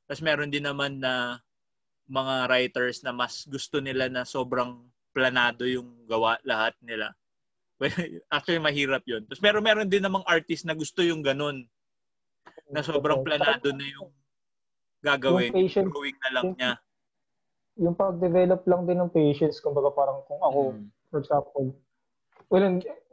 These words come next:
Speaker 2: hindi ko kayang matutunan kasi talaga yung perfect anatomy. Kumbaga parang wala akong tiyaga dyan, kumbaga, na yung,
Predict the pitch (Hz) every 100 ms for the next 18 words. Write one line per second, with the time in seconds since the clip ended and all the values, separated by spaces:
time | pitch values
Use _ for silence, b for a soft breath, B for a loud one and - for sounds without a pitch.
0 | _ 226 165 185 202 220 226 220 220 214
1 | 214 220 214 226 214 214 208 208 202 202
2 | 190 190 - 180 175 170 202 196 147 139
3 | 143 143 147 147 147 143 _ _ _ _
4 | _ - 160 151 165 160 170 156 147 147
5 | 175 156 143 143 160 151 - 165 147 151
6 | 147 147